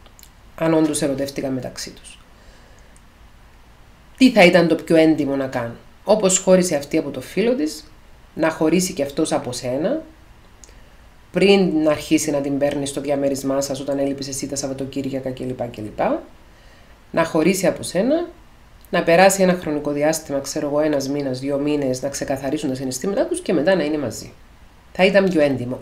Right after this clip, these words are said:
Ή, αν δεν συγκρατιόντουσαν, που ήταν τόσο μεγάλη, γιατί μιλάμε και για πάθος, ε, που είναι έτσι έλξη, έντονη έλξη, το απαγορευμένο, το, θα μπορούσε να σου πει από την αρχή,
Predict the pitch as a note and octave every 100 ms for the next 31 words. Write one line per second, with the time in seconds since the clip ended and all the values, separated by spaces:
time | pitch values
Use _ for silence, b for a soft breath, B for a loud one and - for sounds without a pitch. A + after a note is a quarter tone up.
0 | - A3+ E4+ F#4 - - - - D3 C3+
1 | F3 G#3+ F#3+ D#3 C#3+ - C3 C3 A#2 B2
2 | C3 C#3 C#3+ D#3 C#3+ B2+ B2+ C3 - G#3+
3 | A3 G#3+ G#3+ B B B - F3 F#3+ A#3+
4 | B3+ B3+ A#3+ F3 - - - D#3+ B3+ -
5 | - - - - - - - - - G3
6 | F#3+ F#3 F#3+ - A3 G#3+ G#3+ G#3 G3+ G3
7 | F#3 C3+ - - C3 D3+ D#3+ D#3+ D#3+ E3+
8 | C#3+ - - A2+ A2+ B2+ B2+ C3 C3+ C#3
9 | B2+ - A#2+ D3+ G3+ G3 F#3+ D3 C#3 C3
10 | C#3+ - - - - - - - b b
11 | b b b - F3 D3+ F#3 B3+ B3+ F3+
12 | D#3 G3+ G#3 E3+ C3+ C3+ - D4 E4